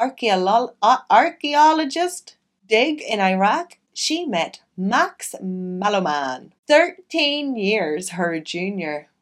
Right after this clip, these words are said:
Oh, hey! <laughs> Uh, it didn't stop Agatha, though. They wed two years later. So she was, like,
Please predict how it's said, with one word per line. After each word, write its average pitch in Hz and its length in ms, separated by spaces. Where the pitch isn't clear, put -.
Oh, 294 200
hey! 277 1300
<laughs> 226 80
Uh, 254 260
it - 140
didn't 453 240
stop 269 260
Agatha, 214 400
though. 180 460
They 285 240
wed 277 540
two 269 360
years 214 460
later. 160 440
So - 300
she 320 200
was, 403 160
like, 466 240